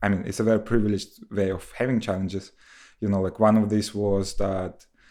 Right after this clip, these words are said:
we wanted to record the whole interview that you, I think, would usually do is, like, you do one piece, no, and you sit there and you converse. And we wanted to do it in Brighton. And just outside of the window, you know, the universe,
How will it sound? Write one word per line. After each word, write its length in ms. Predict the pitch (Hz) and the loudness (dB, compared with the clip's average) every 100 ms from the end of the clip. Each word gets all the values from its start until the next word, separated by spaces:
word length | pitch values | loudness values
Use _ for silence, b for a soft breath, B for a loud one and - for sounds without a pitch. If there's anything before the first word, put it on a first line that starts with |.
| b b | b b
we 60 | |
wanted 260 | 113 117 120 | 4 4 2
to 80 | 123 | 2
record 380 | 117 127 113 101 | 4 6 6 6
the 80 | |
whole 320 | 107 123 120 123 | 4 6 6 6
interview 340 | 123 120 110 | 2 2 2
that 160 | 104 - - | 2 -2 -10
you, 280 | - 104 117 | -4 2 2
I 20 | |
think, 260 | 110 110 107 - | 4 2 0 0
would 160 | 104 98 | -2 -2
usually 320 | 117 107 101 | 0 2 2
do 200 | 104 107 | 2 0
is, 140 | 101 | 0
like, 220 | 101 95 101 | -4 -6 -6
you 60 | |
do 140 | 95 95 | -4 2
one 360 | 107 110 107 | 6 6 4
piece, 420 | - - - - | 2 2 0 -2
no, 220 | 110 107 110 | 0 2 2
and 120 | 101 | -2
you 80 | 101 | -4
sit 240 | - 101 | -6 -4
there 260 | 104 110 110 | -2 0 0
and 180 | 104 | -2
you 200 | 104 101 - b b b b b | -4 -6 -10 b b b b b
converse. 680 | - 101 104 117 135 131 - 113 | -2 0 2 4 2 0 -8 -4
And 400 | 107 107 107 113 | 0 0 0 0
we 60 | |
wanted 260 | 117 127 117 | 0 0 -2
to 80 | 117 | 0
do 100 | 120 | 0
it 100 | 110 | 0
in 120 | 101 | 0
Brighton. 540 | 104 107 117 156 165 _ _ _ _ _ _ _ - | 0 0 -2 -6 -10 _ _ _ _ _ _ _ -2
And 720 | 107 107 104 107 104 104 98 - b b | 0 0 0 0 0 -2 -4 -14 b b
just 240 | 110 127 - | 2 2 4
outside 340 | 131 131 117 | 4 4 2
of 140 | 110 107 | 2 0
the 80 | |
window, 400 | 104 123 117 104 | 2 2 4 2
you 120 | 101 104 | 2 2
know, 140 | 98 | 0
the 140 | 98 | 0
universe, 600 | 104 120 110 107 104 - | 2 2 4 2 0 -6